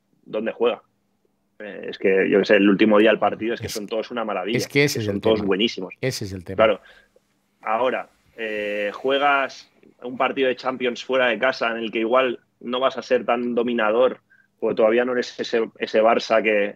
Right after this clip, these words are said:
Speaker 1: en que puede dominar con pelota y ser protagonista. Oye, pues igual un tío que, eh, que, que tenga ese empaque y esa fuerza en el centro del campo te puede sacar algún apuro.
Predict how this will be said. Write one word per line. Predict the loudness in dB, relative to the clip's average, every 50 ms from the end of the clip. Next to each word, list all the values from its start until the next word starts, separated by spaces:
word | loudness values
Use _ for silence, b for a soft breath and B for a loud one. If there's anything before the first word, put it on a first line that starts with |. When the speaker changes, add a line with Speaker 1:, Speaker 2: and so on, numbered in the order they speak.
| _ _
Speaker 1:
en | -10 -10 -8 -4
que | -2 -2 0
puede | 2 4 4 6 6 6
dominar | 4 4 2 2 0 0
con | 0 0 0
pelota | 0 2 2 2 4 2 0
y |
ser | 0 0 0 -2 -2 -2 _ -8
protagonista. | -6 -2 0 0 0 0 -2 -4 -4 -4 -6 -6 -6 b b b b b b b b b _ -4
Oye, | -4 -4
pues | -4 -6 -6 -4
igual | -2 0 0 0
un | 0 -2 0
tío | 2 4 4 4 4
que, | 2 0 -2 -4 -6 -10 _ -16 -14
eh, | -12 -10 -10 -8 -8 -6 -6 -6 -8 -8 -10
que, | -4 0 2 2 4
que | 4 4
tenga | 4 4 4 4
ese | 2 2 0
empaque | -4 -2 0 -2 -2 -2 -4 -6
y | -8
esa | -8 -8 -10 -10
fuerza | -8 -8 -8 -8 -8 -10 -10
en | -10
el | -12
centro | -12 -10 -8 -8
del | -6 -6
campo | -6 -8 -6 -6 -6 -6
te | -6 -8
puede | -6 -4 -4 -4 -2
sacar | -2 -4 -2 -2 -2
algún | -2 -4 -6 -10 -14
apuro. | -12 -8 -6 -4 -4 -4 -6